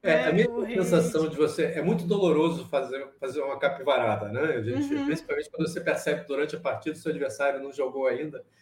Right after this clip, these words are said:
Speaker 1: aquele
Speaker 2: É.
Speaker 1: sofrimento que a gente tem quando percebe que fez uma bobagem, é a mesma
Speaker 2: Uhum.
Speaker 1: coisa.
Speaker 2: É.
Speaker 1: Os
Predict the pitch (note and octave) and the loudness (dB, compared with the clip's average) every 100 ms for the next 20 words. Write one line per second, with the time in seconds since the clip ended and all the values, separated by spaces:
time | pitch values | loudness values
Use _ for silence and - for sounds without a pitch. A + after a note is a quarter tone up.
0 | _ _ D#3+ D3+ E3+ E3+ E3 C3+ D3+ E3+ | _ _ -2 0 0 0 -2 0 4 4
1 | E3+ - C3+ B2 C3 B2+ - C3+ C3 C3 | 4 0 -4 -4 -8 -14 -8 -8 -8 -10
2 | A#2+ B2+ C3 - C3+ C3+ - A2 - B2 | -8 -6 -6 -2 0 0 -2 -14 -12 -10
3 | A#2 A2+ A2 A#2 C#3+ D#3 C4 B3 C#4+ A#3 | -10 -12 -10 -8 -6 -6 -6 -6 -4 -6
4 | - E3+ D#3+ - _ _ _ _ - A3+ | -8 -8 -8 -8 _ _ _ _ -10 -6
5 | G#3+ G3+ F#3 | -6 -8 -12